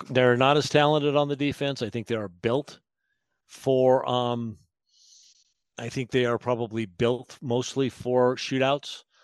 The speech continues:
Um, I think they're very good at that. Um, I think our receivers do match up if we can get Shedeur some time or work on the rollout game. I think we can probably, probably run some offense against them. They are good, but far from great,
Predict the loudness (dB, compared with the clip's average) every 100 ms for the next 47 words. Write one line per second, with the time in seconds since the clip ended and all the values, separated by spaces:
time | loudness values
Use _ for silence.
0 | _ _ -12 -10 -10 -10 -10 -10 -8 -8
1 | -4 -2 -2 0 0 0 _ _ _ _
2 | _ _ -18 -14 -12 -12 -12 -12 -8 -6
3 | -6 -2 -2 0 -2 0 0 0 -4 -6
4 | -4 -2 0 0 0 0 0 0 -4 -12
5 | -10 -8 -6 -6 -8 -10 -4 -2 -2 -4
6 | -8 -4 0 0 -2 -4 -6 -6 -6 -2
7 | -2 -2 -6 -10 -10 -12 _ -20 -18 -4
8 | 0 0 0 -2 0 -4 2 2 2 0
9 | -2 -2 -8 _ _ _ _ _ _ _
10 | _ _ _ _ _ 0 2 2 0 0
11 | 0 -2 -2 0 0 0 -2 -6 -6 -6
12 | -4 -2 -2 -2 -2 -2 -2 -4 0 2
13 | 2 0 -4 -4 _ -2 2 2 2 -6
14 | -6 -6 -4 -4 -4 -12